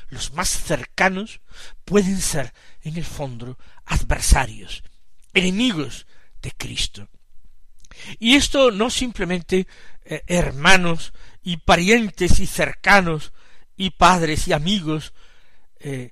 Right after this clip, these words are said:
en la sangre o en el afecto, también pueden ser hermanos en la fe, miembros como nosotros de ese mismo cuerpo. San Juan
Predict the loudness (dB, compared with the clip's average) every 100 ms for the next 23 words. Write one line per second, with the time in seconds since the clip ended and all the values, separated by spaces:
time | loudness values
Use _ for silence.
0 | -14 -8 -2 4 8 8 6 0 0 0
1 | -4 0 2 0 -4 -12 -12 -14 -18 -10
2 | -8 -4 -4 -4 -4 -2 -2 0 0 0
3 | -8 -18 -20 -20 -20 -20 -20 -10 -8 0
4 | 0 2 -4 -8 -10 -14 -16 -18 -12 -10
5 | -6 -2 -2 -2 -8 -16 -18 -18 -20 -20
6 | -20 -20 -16 -8 0 2 2 2 -4 -6
7 | -14 -16 -18 -14 -12 -10 -10 -6 -6 -6
8 | -12 -8 -4 -2 -2 -4 -4 -6 -6 -2
9 | -2 -2 -10 -12 -14 -16 -16 -12 -8 0
10 | 2 2 -2 4 4 4